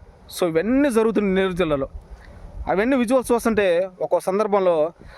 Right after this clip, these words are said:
అసలు ఎందుకు కార్యకర్తలు అలా వ్య-, అంత ఆశగా చూడాలి, చూడాలని తపంతోటి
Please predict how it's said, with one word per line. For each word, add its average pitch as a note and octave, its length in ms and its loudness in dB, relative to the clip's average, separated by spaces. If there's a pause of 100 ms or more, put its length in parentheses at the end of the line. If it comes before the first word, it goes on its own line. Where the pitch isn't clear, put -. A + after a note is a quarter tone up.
(140)
అసలు G#3 180 0
ఎందుకు A3+ 260 0
కార్యకర్తలు A3 760 0 (320)
అలా F#3+ 240 2
వ్య-, F3+ 260 0 (180)
అంత F3 160 -2
ఆశగా G#3+ 600 0 (560)
చూడాలి, A#3+ 240 0 (100)
చూడాలని G#3+ 340 0
తపంతోటి F#3+ 720 0